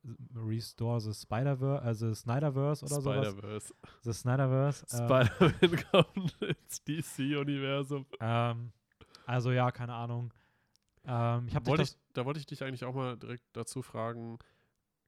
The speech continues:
Speaker 2: glaubst du, dass es einen weiteren Teil von Justice League geben wird und dass Snyder da jetzt quasi mehr kreative Freiheit bekommt in Zukunft?
Speaker 1: Also, ähm, es ist halt super schwer, weil wenn Warner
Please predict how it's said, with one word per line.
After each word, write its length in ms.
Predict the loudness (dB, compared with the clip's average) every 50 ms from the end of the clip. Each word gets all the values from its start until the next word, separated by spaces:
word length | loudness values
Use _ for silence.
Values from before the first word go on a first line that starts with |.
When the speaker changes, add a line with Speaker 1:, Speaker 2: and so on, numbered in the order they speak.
| _ -8
Speaker 2:
glaubst 300 | -2 0 0 0 0 0
du, 40 | -2
dass 160 | -2 -2 -2
es 60 | -2 -4
einen 80 | -2
weiteren 300 | -2 -2 -2 -2 -6 -6
Teil 180 | -6 -6 -6 -6
von 80 | -6 -8
Justice 340 | -8 -8 -8 -8 -10 -10 -10
League 140 | -8 -6
geben 220 | -6 -6 -6 -4 -4
wird 200 | -4 -4 -4 -6
und 220 | -8 -10 -10 -10 -10 -6
dass 440 | -6 -4 -4 -4 -6 -8 -8 -8 -8
Snyder 360 | -6 -4 -4 -4 -2 -4 -2
da 140 | -2 -2 -2
jetzt 200 | -4 -6 -8 -12
quasi 260 | -8 -8 -8 -8 -6
mehr 200 | -6 -6 -6 -6
kreative 520 | -8 -10 -12 -10 -10 -8 -8 -8 -10 -10 -10
Freiheit 320 | -8 -8 -8 -8 -8 -8
bekommt 420 | -12 -10 -8 -8 -8 -8 -10 -16 _ _ _ _ _ _ _ -10
in 80 | -8
Zukunft? 500 | -4 -4 -4 -2 -2 -4 -6 -8 -14 -20 _ _ _ _ _ _ _ _ _ _ -2
Speaker 1:
Also, 720 | 2 4 4 4 4 4 2 4 4 6 4 4 2 0 -4 _ _ _ _ -6
ähm, 540 | -2 0 2 2 2 2 2 0 -2 -4 -8 -10 _ _ _ _ _ _ _ _
es 160 | -4 -2 -2 0
ist 100 | 0 2
halt 160 | 2 2 2
super 320 | 0 -4 -2 2 2 2 2
schwer, 300 | 2 0 2 2 4 4
weil 200 | 4 2 0 0
wenn 280 | -2 -2 0 0 -2 -4
Warner 640 | -2 0 2 4 4 4 4 4 2 2 0 -2 -8